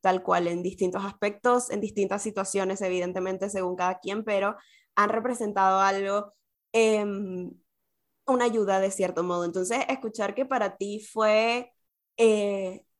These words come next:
verlos y darte cuenta de, de,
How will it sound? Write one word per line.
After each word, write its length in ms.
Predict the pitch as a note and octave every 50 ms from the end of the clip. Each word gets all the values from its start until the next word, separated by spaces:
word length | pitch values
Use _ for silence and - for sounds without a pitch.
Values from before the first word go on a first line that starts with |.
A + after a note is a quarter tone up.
| _ _ _ -
verlos 840 | G3 G3 A3 A3 A3+ - A3 A3 G#3+ A3 A3+ G#3 G3 - - - - _
y 160 | - G#3+ G#3
darte 380 | G#3 G3+ G3 G3 - - B3+ B3+
cuenta 840 | - G#3+ G#3 G3 G3+ G3+ G3 G3+ - G3+ G3+ G3+ G3+ G3+ G3+ G3+ - G#3
de, 440 | G3+ G3 G3 F#3+ F#3+ F#3 F#3+ - _ -
de, 220 | G3 F#3+ F#3 F#3